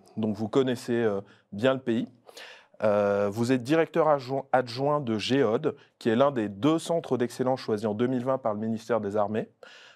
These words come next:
afin de promouvoir la relève stratégique en France. Par ailleurs, vous êtes directeur scientifique de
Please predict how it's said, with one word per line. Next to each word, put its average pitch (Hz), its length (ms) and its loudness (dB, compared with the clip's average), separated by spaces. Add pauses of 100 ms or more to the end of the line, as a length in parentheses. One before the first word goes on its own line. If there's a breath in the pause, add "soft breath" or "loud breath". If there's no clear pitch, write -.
(120 loud breath)
afin 113 240 2
de 117 100 0
promouvoir 135 520 2
la 117 100 0
relève 107 260 -2
stratégique 117 600 -2
en 107 60 -4
France. - 480 -6 (1200 loud breath)
Par 156 160 6
ailleurs, 127 480 2
vous 117 220 -4
êtes 110 160 0
directeur 143 420 0
scientifique 131 540 -4
de 104 180 -2